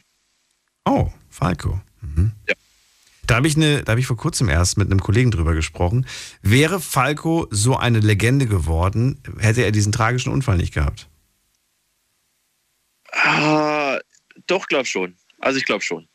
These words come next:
Speaker 1: Meinst du?
Speaker 2: Also hätte er so sein Ding weitergemacht, wie er es damals in den neunziger Jahren schon gemacht hätte oder in den achtziger, dann glaub schon, ja.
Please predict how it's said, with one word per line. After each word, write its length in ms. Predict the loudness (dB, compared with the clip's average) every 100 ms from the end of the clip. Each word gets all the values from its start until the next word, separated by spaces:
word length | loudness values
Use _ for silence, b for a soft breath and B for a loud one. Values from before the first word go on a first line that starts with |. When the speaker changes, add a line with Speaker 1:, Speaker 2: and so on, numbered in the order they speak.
| _
Speaker 1:
Meinst 280 | -8 -6 -6
du? 40 | -8 -10 _ -4
Speaker 2:
Also 180 | -2 0
hätte 200 | 0 0
er 60 |
so 160 | 0 -2
sein 200 | 0 -2
Ding 200 | -2 -2
weitergemacht, 600 | -2 -2 -2 -4 -6 -6
wie 80 | -4
er 60 | -4
es 100 | -2
damals 460 | -2 0 -2 -4
in 140 | -4 -2
den 100 | 0
neunziger 400 | 0 -2 -2 0
Jahren 300 | 0 0 -4
schon 140 | -6
gemacht 260 | -6 -6 -2
hätte 220 | -4 -2
oder 140 | -4 -2
in 80 |
den 40 | 0
achtziger, 480 | -2 -2 -4 -2 0
dann 300 | -2 -2 -6 -10 B B B B B B B B -2
glaub 200 | 0 0
schon, 220 | 0 0
ja. 160 | -2